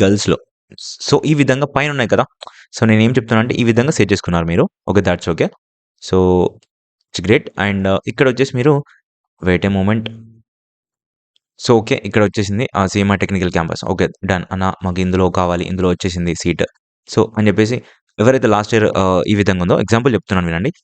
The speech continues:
So ఇప్పుడు లాస్ట్ ఇయర్ వీళ్ళకి సీట్ వచ్చింది కదా, మీరు ఈ పైన కనిపిస్తున్న కాలేజెస్ ఏవైతే ఉన్నాయో ఇవి almost అన్ని పెట్టేసుకోండి. ఓకేనా? So నేను చూపిస్తాను మీకు ఇప్పుడు. So ఇక్కడ పైన కనిపిస్తున్నటువంటి కాలేజెస్ ఏవైతే ఉన్నాయో ఇవి పెట్టేసుకోండి. అంటే I mean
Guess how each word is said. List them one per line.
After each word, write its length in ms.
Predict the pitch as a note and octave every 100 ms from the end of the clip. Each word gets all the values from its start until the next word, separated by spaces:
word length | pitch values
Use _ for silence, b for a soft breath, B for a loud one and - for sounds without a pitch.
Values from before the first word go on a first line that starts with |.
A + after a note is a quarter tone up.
| _ _ -
So 120 | D#3 - _ _ -
ఇప్పుడు 380 | E3 A3 D3 -
లాస్ట్ 260 | A2+ C#3+ F3
ఇయర్ 100 | C#3
వీళ్ళకి 240 | B2+ B2
సీట్ 160 | A#2 A2
వచ్చింది 240 | G#2 G2
కదా, 140 | F#2 - -
మీరు 320 | C3 G3 A#3
ఈ 120 | C3+ A2+
పైన 200 | B2+ C#3+
కనిపిస్తున్న 580 | F3 D#3 C#3 C#3+ C#3 B2+ A#2+
కాలేజెస్ 300 | A2+ A2+ A#2
ఏవైతే 220 | G#2+ G2+
ఉన్నాయో 220 | G2+ C3+ D#3
ఇవి 140 | D#3 -
almost 380 | A#2 B2+ C#3+ F3+
అన్ని 160 | B2 C3
పెట్టేసుకోండి. 480 | G#2+ F2 - D#2+ - _
ఓకేనా? 220 | F#2+ G#2+ C#3+ _ _ _ -
So 100 | -
నేను 300 | F#2+ F#2+ F#2 F2 G#2+
చూపిస్తాను 360 | F#2 - E2+
మీకు 140 | E2 E2
ఇప్పుడు. 180 | E2 - _ _ _ -
So 100 | F#2+
ఇక్కడ 180 | - F#2+
పైన 260 | A#2 A2+
కనిపిస్తున్నటువంటి 640 | A2 G2 F#2 G2 F2 F2 E2
కాలేజెస్ 380 | F2+ E2 E2 F2+
ఏవైతే 220 | E2+ F2
ఉన్నాయో 200 | G2+ -
ఇవి 100 | G#2+
పెట్టేసుకోండి. 420 | F2+ E2 - -
అంటే 220 | G#2+ D#3 A2
I 20 |
mean 140 | E3